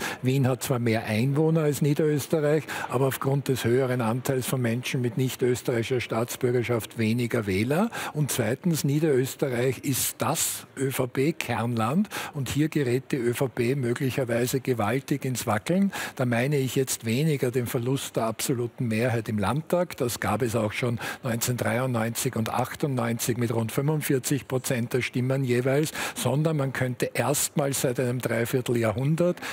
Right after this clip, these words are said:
erstmals seit dem Zweiten Weltkrieg überhaupt, auch die absolute Mehrheit in der Landesregierung verlieren. Und das wäre eine große Veränderung und ein großer Machtverlust für die Ö V P.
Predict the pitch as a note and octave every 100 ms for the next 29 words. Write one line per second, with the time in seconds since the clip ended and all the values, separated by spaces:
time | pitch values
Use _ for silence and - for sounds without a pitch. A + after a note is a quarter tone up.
0 | - - B2 B2+ - C3+ C3+ - A#2 -
1 | B2+ - B2 A2 - A#2 A2+ B2 - B2+
2 | A2+ C#3 C3 C3+ C#3 D3 - - - A#2
3 | C#3 - D#3 A#2+ A#2 - C#3+ C3 B2 B2+
4 | A#2+ A#2+ B2 A#2 A#2+ A2+ G2 A2 D3+ D#3+
5 | E3+ D3+ D#3 D3+ D3+ - C#3 C#3 D3+ D3+
6 | - - A#2 A2 A2+ B2+ - C#3+ C3+ B2+
7 | A#2+ A2 A2+ B2 - C#3+ D3 A#2+ C3+ C#3+
8 | C3 C#3+ C3 C3+ C3+ C3 B2+ - A2 G2
9 | - - G#2 F#2+ - - G2 G2 F2 G#2+
10 | - E2